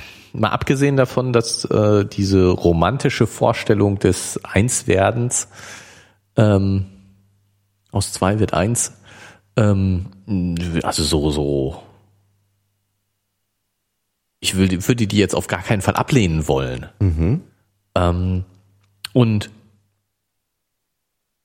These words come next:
Speaker 1: eigentlich,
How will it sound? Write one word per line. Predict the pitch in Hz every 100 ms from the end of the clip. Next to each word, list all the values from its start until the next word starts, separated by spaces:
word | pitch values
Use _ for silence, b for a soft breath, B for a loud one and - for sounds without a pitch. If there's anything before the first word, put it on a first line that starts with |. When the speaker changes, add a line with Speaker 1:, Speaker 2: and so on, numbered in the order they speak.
| _ _ _ _ _ _ _ _ _ _ _ _ _ - - B B B B B B _ _ _ _ _ _
Speaker 1:
eigentlich, | - 87 101 165 175 196 196 -